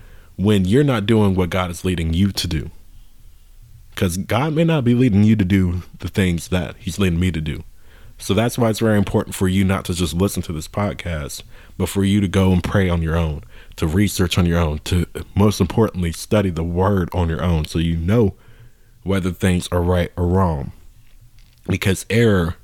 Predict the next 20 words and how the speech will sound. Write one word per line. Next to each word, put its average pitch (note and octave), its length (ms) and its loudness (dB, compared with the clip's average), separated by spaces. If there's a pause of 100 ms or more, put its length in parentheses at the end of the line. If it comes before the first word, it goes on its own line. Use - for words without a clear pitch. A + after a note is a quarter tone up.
(440)
is F#2 160 0
just E2+ 180 0
straying F#2 380 2
away F2+ 200 2
from E2 220 -4
that, C#2+ 240 -8
straying G2 340 0
away F2+ 160 2
from F2 320 -2
what F2+ 200 -2
God F2+ 280 -2
is E2 160 -6
leading F2 320 0
you F2+ 140 0
to - 160 -8
do E2+ 260 -2 (280)
according E2 640 -2
to - 200 -4
his D2 240 -4
word, C#2+ 260 -4